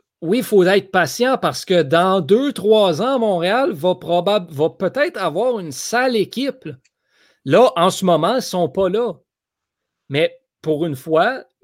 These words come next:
surtout avec le, au niveau du personnel de développement des joueurs, là, il y a de quoi être excité. Encore une fois, je veux pas être plate, mais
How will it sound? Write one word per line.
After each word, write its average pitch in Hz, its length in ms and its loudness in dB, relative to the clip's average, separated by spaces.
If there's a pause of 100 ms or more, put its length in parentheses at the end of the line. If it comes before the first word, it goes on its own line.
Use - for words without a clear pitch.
surtout 226 540 -4
avec 190 260 -2
le, 147 680 0 (100)
au 135 140 -6
niveau 151 280 -4
du 131 380 -12
personnel 202 580 -2
de 160 120 -2
développement 165 520 0
des 165 200 -2
joueurs, 143 500 -2 (960)
là, 208 160 2
il 240 60 2
y 208 40 4
a 180 60 4
de 131 60 -4
quoi 220 160 2
être 175 80 -2
excité. 190 580 -6 (180)
Encore 165 300 0
une 165 80 -6
fois, 226 340 0 (300)
je 127 160 -8
veux 135 80 0
pas 247 160 4
être - 140 -4
plate, 240 300 0
mais 139 340 -4